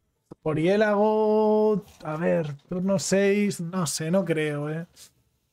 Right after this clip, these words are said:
No creo. Creo que vamos bien así. Mucho oro para piquear un esporiélago. Saca a reforzar el cabrón este. Me va a pegar.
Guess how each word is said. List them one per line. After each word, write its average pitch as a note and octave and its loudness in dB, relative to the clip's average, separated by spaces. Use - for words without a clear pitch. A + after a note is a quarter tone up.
No F3+ 0
creo. D#3 2
Creo D#3+ 0
que F3 2
vamos D#3+ 0
bien D3 0
así. C#3+ -2
Mucho F3 2
oro D#3+ 2
para D3+ 0
piquear D3+ -4
un D3+ -4
esporiélago. C#3+ -6
Saca D#3 -6
a D3+ -4
reforzar D3 -8
el D3 -8
cabrón D3 -8
este. D3+ -8
Me D3+ -10
va D3+ -8
a D3 -10
pegar. D3+ -10